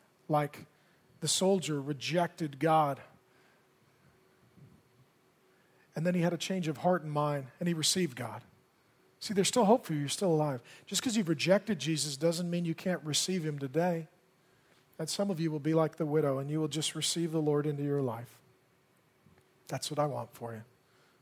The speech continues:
'cause I love you, and I want good for you. And I want you to enjoy the gift of Jesus Christ.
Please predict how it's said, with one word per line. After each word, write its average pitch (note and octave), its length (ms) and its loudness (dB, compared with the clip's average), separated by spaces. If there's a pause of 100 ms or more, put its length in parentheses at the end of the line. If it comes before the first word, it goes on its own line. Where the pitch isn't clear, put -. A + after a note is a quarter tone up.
'cause B2+ 160 -8
I C3+ 60 -4
love A#2+ 240 -6
you, A2 100 -16 (960)
and C3 100 -8
I - 20 -2
want C3 280 -6
good C#3+ 180 -2
for A2 240 -12
you. G#2+ 80 -14 (1900)
And C#3+ 80 -6
I C#3 40 -2
want C#3+ 340 -6
you F3 60 -6
to F3 140 -2
enjoy B2 500 -6 (960)
the D3 80 -6
gift D3 440 -8
of C3 100 -12
Jesus C3 420 -8
Christ. - 480 -14